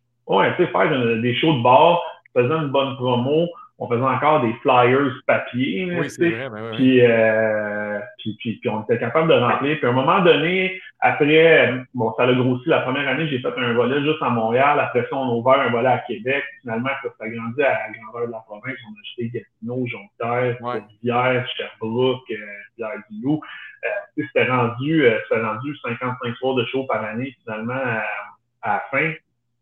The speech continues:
Speaker 1: On donnait au-dessus de cent mille piastres en prix à travers tout ça. On avait des gros commanditaires qui finançaient l'événement. Et il est arrivé un moment donné, en fait, où les commanditaires étaient suffisants pour financer le show.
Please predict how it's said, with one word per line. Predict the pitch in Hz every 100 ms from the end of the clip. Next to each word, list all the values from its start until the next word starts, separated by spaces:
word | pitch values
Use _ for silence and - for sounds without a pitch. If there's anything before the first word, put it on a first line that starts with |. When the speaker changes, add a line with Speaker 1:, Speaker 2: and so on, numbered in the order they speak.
| _ _ _
Speaker 1:
On | 120 107
donnait | 110 131
au-dessus | 123 110
de | - -
cent | 147
mille | 135 107
piastres | 143 135
en | 123 107
prix | 135 151
à | 120
travers | 113 120 123 -
tout | - 135
ça. |
On | 139 127
avait | 95
des | 98 98
gros | 120 165
commanditaires | 165 139 120 117 - 135 139 -
qui | -
finançaient | 117 110 - 147
l'événement. | 127 113 110 113 156 233 - - - 120 -
Et | 143 151 151 135
il | 135
est | 123
arrivé | 139 139 185
un | 185
moment | 143 135 160 156
donné, | 135 127 151 190
en | 139 113 -
fait, | 180 - -
où | 165 180 175 -
les | 135 127 139 -
commanditaires | 180 180 160 123 - 156 165
étaient | 135 127
suffisants | 120 - - 131 123 156 156 -
pour | 135 123 _
financer | - 139 135 123 - - - 165 165
le | 131 127 117 -
show. | 165 254